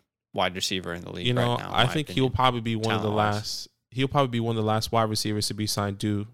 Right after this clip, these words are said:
Speaker 2: to this injury 'cause of how
Speaker 1: Mm-hmm.
Speaker 2: late it is in the season.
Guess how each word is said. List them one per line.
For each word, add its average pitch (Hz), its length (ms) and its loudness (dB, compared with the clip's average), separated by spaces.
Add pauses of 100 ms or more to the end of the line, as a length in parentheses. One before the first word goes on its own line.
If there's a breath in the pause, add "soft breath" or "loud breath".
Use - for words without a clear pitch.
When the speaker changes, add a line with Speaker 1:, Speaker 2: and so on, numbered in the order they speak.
(100)
Speaker 2:
to 113 100 -6
this 107 140 -4
injury - 400 -8 (300)
'cause 107 120 0
of 104 60 -8
how 113 140 6
Speaker 1:
Mm-hmm. 107 100 6
Speaker 2:
late 104 140 6
it 98 100 0
is 98 140 0
in 95 80 -4
the 95 80 -4
season. 98 400 -8